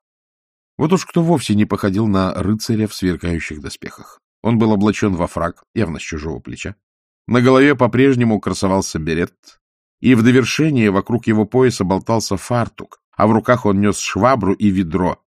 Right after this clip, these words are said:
Но ни один герой-спаситель с копьем наперевес никогда не въезжал на подъемный мост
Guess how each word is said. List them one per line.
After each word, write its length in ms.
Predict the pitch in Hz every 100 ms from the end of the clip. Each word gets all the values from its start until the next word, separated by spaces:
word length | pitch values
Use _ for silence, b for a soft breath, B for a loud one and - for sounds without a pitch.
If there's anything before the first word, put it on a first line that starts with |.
| _
Но 200 | - 98
ни 180 | 107 110
один 460 | 123 139 127 143 87
герой-спаситель 1000 | 82 92 92 85 - 92 - 95 90 85
с 80 |
копьем 460 | - 95 - 98 90
наперевес 520 | 92 95 95 104 -
никогда 520 | 127 170 180 160 127
не 180 | 95 95
въезжал 480 | 82 98 85 85 95
на 140 | 92
подъемный 500 | - 95 90 92 92
мост 480 | 90 98 113 - -